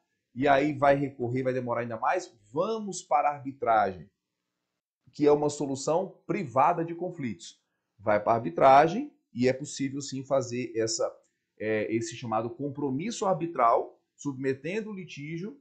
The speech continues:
à justiça arbitral. Ó, pode sim, tá bem? Maravilha, está aí pra vocês toda a fundamentação, tá?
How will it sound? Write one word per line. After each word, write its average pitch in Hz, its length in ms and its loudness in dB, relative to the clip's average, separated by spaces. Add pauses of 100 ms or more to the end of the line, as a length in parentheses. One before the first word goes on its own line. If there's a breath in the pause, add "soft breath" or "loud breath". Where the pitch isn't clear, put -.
à 135 140 0
justiça 131 420 -8
arbitral. - 560 -4 (300)
Ó, 135 320 4 (460)
pode 117 260 0
sim, 92 260 -12 (200)
tá 92 100 -8
bem? 208 300 0 (680)
Maravilha, 170 800 2
está - 280 0
aí 165 100 2
pra 156 160 -4
vocês 135 460 -6
toda 185 580 6
a 175 40 -2
fundamentação, 160 1040 -6 (800)
tá? 120 340 -4